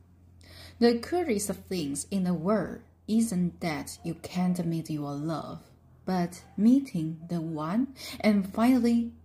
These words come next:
missing the one. Life is very short. It's unnecessary to waste a life complaining. Spend your limited time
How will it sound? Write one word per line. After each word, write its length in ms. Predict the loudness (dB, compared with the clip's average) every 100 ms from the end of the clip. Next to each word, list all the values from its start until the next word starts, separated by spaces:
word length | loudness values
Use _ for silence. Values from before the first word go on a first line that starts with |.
| 0
missing 720 | 2 0 -2 -4 -4 -4 -8 -14 _ -6
the 120 | -4 -2
one. 520 | 0 0 0 -4 -10 -14 -20 _ _ -20 -20 -20 -20 _
Life 340 | 4 4 2 -2
is 180 | 0 0
very 320 | 0 0 0
short. 640 | -2 -4 -2 -2 -4 -14 -20 _ _ _ _
It's 280 | -4 -2 -8 0
unnecessary 1080 | 4 6 6 4 4 0 -4 -4 -4 -4 -8
to 160 | -8 -4
waste 380 | -2 -2 -4
a 40 | -4
life 520 | -2 -2 -2 -4 -6 -10
complaining. 800 | -4 -4 -6 -6 -2 -2 -4 -8 -12 _ _ -20 -20 -20 -10
Spend 400 | -2 4 4 4
your 240 | 4 6
limited 540 | 6 6 6 2 -4
time 380 | -8 -4 -2 -4